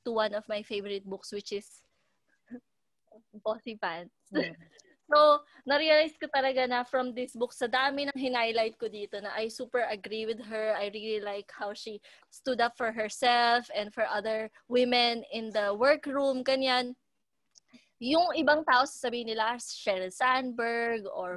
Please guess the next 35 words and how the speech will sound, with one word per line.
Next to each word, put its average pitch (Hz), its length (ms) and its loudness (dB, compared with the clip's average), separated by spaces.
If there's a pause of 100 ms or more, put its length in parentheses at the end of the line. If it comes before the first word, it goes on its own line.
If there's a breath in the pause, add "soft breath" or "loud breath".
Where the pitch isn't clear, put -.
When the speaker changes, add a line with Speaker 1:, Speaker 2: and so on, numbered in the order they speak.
Speaker 1:
whoever, 208 640 -2
yung 196 160 -8
Bumble 185 400 -6
C 208 240 -8
E - 0 -
O. 190 160 -2
But 220 160 2
I 262 160 0
think 285 240 -4
to 240 160 -4
me, 220 240 -6
my, 208 400 -6
my 208 160 -4
hero, 196 720 -4 (160)
not 302 160 -2
hero, 202 400 -2
but 202 240 -4
one 240 320 0
person 247 400 -2
I 214 240 -6
look 226 160 -8
up - 160 -4 (160)
to 214 320 -2
when 196 160 -8
it 190 160 -12
comes 196 240 -12
to 220 80 -8
work 214 320 -2
ethics, 196 640 -6 (480 soft breath)
um, 185 240 -8 (480 soft breath)
paving 240 400 2
way 220 240 0
for 220 240 -6
women 196 400 -8
is - 320 -16